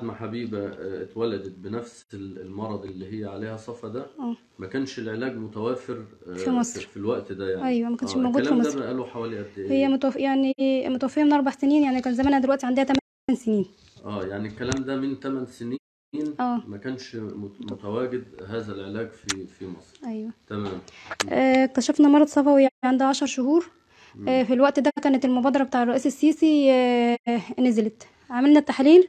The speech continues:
Speaker 2: والتحليل الجيني، وكنا خلاص هنعمل التحليل الفيروسي. التحليل دوت بيتعمل قبل الحقنة الجينية.
Speaker 1: مم.
Speaker 2: تمام. آه، في الوقت دوت نزل قرار إن الحقنة لحد ست شهور بس.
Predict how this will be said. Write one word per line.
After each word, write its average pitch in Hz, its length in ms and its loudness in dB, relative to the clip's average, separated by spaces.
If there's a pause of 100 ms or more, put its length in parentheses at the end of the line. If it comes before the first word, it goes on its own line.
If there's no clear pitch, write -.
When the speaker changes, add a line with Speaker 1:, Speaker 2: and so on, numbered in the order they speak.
(100)
Speaker 2:
والتحليل 254 540 2 (280)
الجيني، 320 300 10 (460)
وكنا 285 280 6
خلاص 277 300 4
هنعمل 277 280 6
التحليل 269 520 2
الفيروسي. 247 600 4
التحليل 254 360 0
دوت 294 180 6
بيتعمل 269 420 4
قبل 269 180 4
الحقنة 269 420 4
الجينية. 233 480 4 (720)
Speaker 1:
مم. 110 60 -18
Speaker 2:
تمام. 294 360 10 (500)
آه، - 120 2
في 277 120 6
الوقت 320 260 8
دوت 311 260 10
نزل 311 240 8
قرار 302 300 6
إن 302 100 6
الحقنة 311 340 4
لحد 285 240 2
ست 320 220 2
شهور 302 240 2
بس. 240 260 0